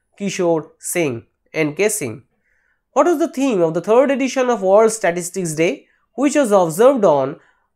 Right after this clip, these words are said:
October twentieth, twenty twenty? October twentieth,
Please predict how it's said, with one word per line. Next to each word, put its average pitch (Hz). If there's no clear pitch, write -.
October 247
twentieth, 196
twenty 139
twenty? 127
October 247
twentieth, 190